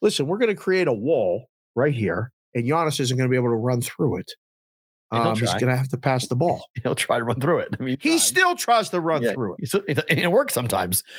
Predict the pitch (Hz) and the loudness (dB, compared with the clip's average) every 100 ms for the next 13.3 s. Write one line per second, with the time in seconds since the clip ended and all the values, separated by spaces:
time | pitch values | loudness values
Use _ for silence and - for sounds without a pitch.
0 | - - - 127 117 131 143 131 208 247 | -18 -18 -2 -2 2 0 2 0 2 0
1 | 107 101 95 101 107 - 135 - - - | 0 -2 -2 0 -2 0 0 -2 -10 -18
2 | - 135 175 160 139 135 143 131 127 127 | -4 0 0 0 0 2 2 2 2 2
3 | 113 107 120 107 - - 120 104 - 120 | 0 2 2 2 0 -2 -4 -4 0 0
4 | 110 117 117 104 95 - 98 87 82 82 | 2 2 2 0 -2 0 0 0 0 -2
5 | 78 78 73 64 62 - _ _ _ _ | -4 -4 -2 -2 -4 -6 _ _ _ _
6 | _ _ _ _ 95 - 143 160 180 - | _ _ _ _ -4 0 2 2 2 0
7 | 160 120 156 190 214 294 269 _ - 87 | 0 0 0 0 -2 -4 -6 _ -4 -2
8 | 76 - 127 120 104 - 123 107 95 85 | -2 0 0 2 -2 -2 -2 0 -2 -2
9 | 82 67 60 - 58 55 _ _ _ _ | -2 -4 -6 -8 -10 -12 _ _ _ _
10 | _ _ _ _ _ _ _ - 101 98 | _ _ _ _ _ _ _ -4 0 2
11 | - 101 101 113 110 110 104 95 - 95 | 0 0 2 2 0 0 0 0 0 2
12 | 92 90 - 95 90 82 87 80 73 - | 2 0 0 2 2 0 0 0 0 0
13 | 73 69 | 0 -2